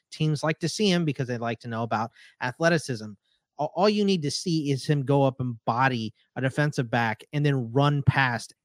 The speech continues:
everybody else to know it's in there. Can he develop the nuance?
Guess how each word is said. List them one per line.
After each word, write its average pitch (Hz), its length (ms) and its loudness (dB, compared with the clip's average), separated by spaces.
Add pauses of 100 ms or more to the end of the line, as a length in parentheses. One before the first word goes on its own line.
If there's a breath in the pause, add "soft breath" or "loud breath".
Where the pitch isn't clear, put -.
(140)
everybody 135 640 2
else 135 480 -2 (280 soft breath)
to 175 100 4
know 160 520 6 (300)
it's 220 240 4
in 277 220 6
there. 80 260 -8 (520)
Can 202 260 4
he 202 120 8
develop 175 640 6 (420)
the 151 120 2
nuance? 151 840 -2